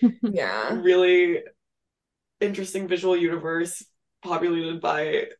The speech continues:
Speaker 3: these, like, sweet characters that had a dark edge to them. But also,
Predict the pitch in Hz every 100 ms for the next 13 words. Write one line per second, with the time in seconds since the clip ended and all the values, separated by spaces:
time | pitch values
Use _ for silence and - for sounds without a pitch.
0 | _ _ 180 180 - 170 - - - 170
1 | 170 170 160 175 165 160 151 160 160 156
2 | 156 156 - - - 180 156 156 180 202
3 | 254 240 226 214